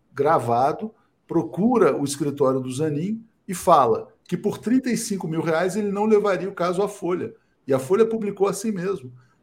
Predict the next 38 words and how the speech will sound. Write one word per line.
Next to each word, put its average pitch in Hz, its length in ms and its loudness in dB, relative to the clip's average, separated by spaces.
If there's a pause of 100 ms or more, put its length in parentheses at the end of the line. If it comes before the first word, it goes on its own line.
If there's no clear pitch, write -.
(100)
Aí 180 160 2
vem 202 200 2
o 208 40 2
repórter 160 540 2
da 185 120 0
Folha 185 300 2
dizer, 160 480 -4 (380)
"Poxa, 233 360 -4
ninguém 190 300 -2
fica 240 240 -6
indignado 180 640 -4
com 190 80 0
a 185 40 0
denúncia 156 420 -4
da 139 120 0
Folha?" 226 380 -4 (100)
Lógico 311 360 0
que 190 40 -4
não, 151 200 0
uma 143 100 -2
extorsão, - 680 2 (140)
né? 220 160 0
Quer - 160 -6
dizer, 143 200 -6
quem 208 200 -8
vai 185 140 0
ligar 147 300 -2
pra 131 240 -4
isso? - 160 -14 (440)
Ô, 156 80 0
Mário, 175 300 6
com 175 100 0
isso 180 160 2
eu 180 60 2
queria 170 240 2
dizer 139 260 0
o 170 80 4
seguinte: 131 480 -4